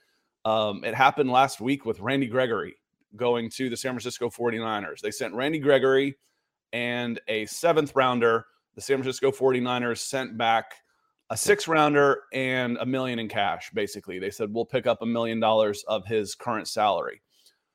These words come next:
So they, that, that happens all the time, because if not, he was about to get cut. So you see it,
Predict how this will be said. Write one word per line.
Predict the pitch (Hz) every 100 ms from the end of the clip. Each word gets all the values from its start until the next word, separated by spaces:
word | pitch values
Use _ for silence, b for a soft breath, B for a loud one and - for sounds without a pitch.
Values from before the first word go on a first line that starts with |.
| _
So | - 135 123 107 - _ _ _ _ _ _ _ _
they, | 127 131 131 120 113 117
that, | 135 139 143
that | 147 139
happens | 165 175 139
all | 139 135
the |
time, | 123 131 110
because | 123 123 123 110
if | 175 175
not, | 151 147
he | 117
was | 127 117
about | 117
to | 110
get | 104 -
cut. | 110 80 -
So | - - 117 107 - b b b b _
you | 135
see | 131 - 165
it, | 156